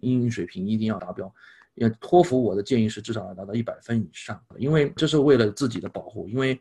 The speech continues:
这个行业的话呢，因为我们是跟语言打交道，而且是相当于帮美国人治疗语言。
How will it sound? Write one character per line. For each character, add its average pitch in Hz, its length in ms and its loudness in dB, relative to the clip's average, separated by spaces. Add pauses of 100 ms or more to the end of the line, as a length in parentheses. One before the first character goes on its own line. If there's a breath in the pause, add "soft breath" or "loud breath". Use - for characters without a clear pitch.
这 185 160 6
个 135 80 6
行 107 220 -2
业 120 100 4
的 110 80 0
话 110 160 -2
呢， 98 300 -6 (180)
因 151 140 0
为 165 40 6
我 117 180 4
们 113 120 -4
是 - 80 -8
跟 131 140 4
语 110 100 2
言 101 160 -4
打 90 160 -8
交 95 160 -10
道， 95 100 -12
而 104 140 -12
且 104 100 -10
是 107 240 -8
相 143 220 -2
当 160 120 2
于 139 160 -2 (100)
帮 160 200 4
美 120 300 2
国 101 180 -4
人 98 280 -6
治 135 220 -2
疗 95 220 -2
语 92 380 -16
言。 - 140 -18